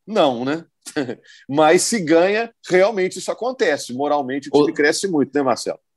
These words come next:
Speaker 2: Ou talvez seja, né, Rogério? É exatamente isso que você falou. Uma vitória sobre o Flamengo tem um peso que, sei lá, talvez uma vitória sobre o Atlético Goianiense, por exemplo, não teria, né, pra essa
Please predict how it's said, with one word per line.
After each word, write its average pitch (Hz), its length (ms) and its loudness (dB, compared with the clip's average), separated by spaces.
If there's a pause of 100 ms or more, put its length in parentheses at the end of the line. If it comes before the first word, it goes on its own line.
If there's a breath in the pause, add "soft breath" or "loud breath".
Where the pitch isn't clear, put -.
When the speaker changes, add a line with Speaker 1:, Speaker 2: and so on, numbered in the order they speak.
(440)
Speaker 2:
Ou 165 160 4
talvez 208 380 6
seja, 196 360 4
né, 165 80 -6
Rogério? 135 460 -2
É 120 60 -4
exatamente 160 580 -4
isso 175 140 -2
que - 60 -8
você 202 100 -4
falou. 156 340 -2
Uma 135 140 -2
vitória 143 380 2
sobre 151 240 -2
o 135 40 -10
Flamengo 127 420 -8
tem 151 140 -6
um 143 120 -10
peso 156 380 2
que, - 140 -12
sei 143 220 -4
lá, 123 140 2
talvez 113 300 -6
uma 135 160 -8
vitória 120 340 -6
sobre 120 560 -4 (720)
o 107 220 -4
Atlético 120 400 -4
Goianiense, 123 520 -2
por 127 140 -4
exemplo, 127 300 -4
não 170 140 -2
teria, 180 420 -2
né, 120 140 -10
pra 120 180 -8
essa 120 480 -6